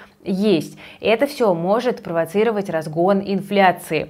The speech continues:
той самой инфляции, которую, кажется, что Федрезерв уже начал побеждать.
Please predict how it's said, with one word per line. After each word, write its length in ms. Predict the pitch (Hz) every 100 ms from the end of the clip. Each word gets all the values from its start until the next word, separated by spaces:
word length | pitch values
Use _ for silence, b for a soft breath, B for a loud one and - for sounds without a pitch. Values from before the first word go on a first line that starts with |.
| -
той 220 | 233 226
самой 400 | 202 202 185 165
инфляции, 680 | 156 156 202 - - 220 190
которую, 720 | 147 156 156 202 214 196 175
кажется, 580 | 151 - 226 285 285 240
что 160 | 196 196
Федрезерв 640 | 202 170 170 175 208 202
уже 200 | 180 180
начал 360 | 170 156 185
побеждать. 680 | 175 170 160 156 165 151 -